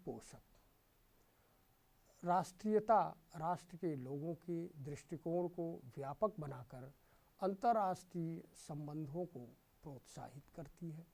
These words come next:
अतः राष्ट्रीयता विश्व बंधुत्व की भावना विकसित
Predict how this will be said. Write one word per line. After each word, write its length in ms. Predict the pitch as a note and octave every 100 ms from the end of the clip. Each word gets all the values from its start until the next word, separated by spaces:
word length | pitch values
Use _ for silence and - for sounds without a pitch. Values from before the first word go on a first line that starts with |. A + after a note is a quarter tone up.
| - _ _ _ _ _ D#3+
अतः 480 | D3+ G3+ E3+ C3 C3 - _ - _ -
राष्ट्रीयता 920 | E3 F3 - - G3 G3 G3 G3 - - -
विश्व 520 | F3+ F#3 - F#3+ E3 E3+
बंधुत्व 580 | E3+ E3 D#3 F3 - F#3+
की 280 | E3+ E3+ D3
भावना 560 | C#3 C#3 C#3+ C#3+ C#3+ - - -
विकसित 420 | D3 C#3+ - D3+